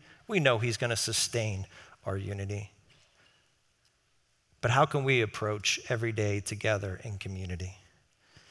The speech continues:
May we humble ourselves before God and one another. It's about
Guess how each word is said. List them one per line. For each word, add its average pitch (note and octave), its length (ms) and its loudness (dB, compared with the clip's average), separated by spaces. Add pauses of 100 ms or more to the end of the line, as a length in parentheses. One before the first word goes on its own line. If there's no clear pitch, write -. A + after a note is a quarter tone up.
(540)
May C3+ 140 6
we C3+ 140 2
humble C#3 420 4
ourselves C3 600 4
before A2+ 400 -2
God A#2 640 6
and G#2 180 -2
one G#2 160 0
another. G2 380 2
It's B2 160 0
about B2 340 6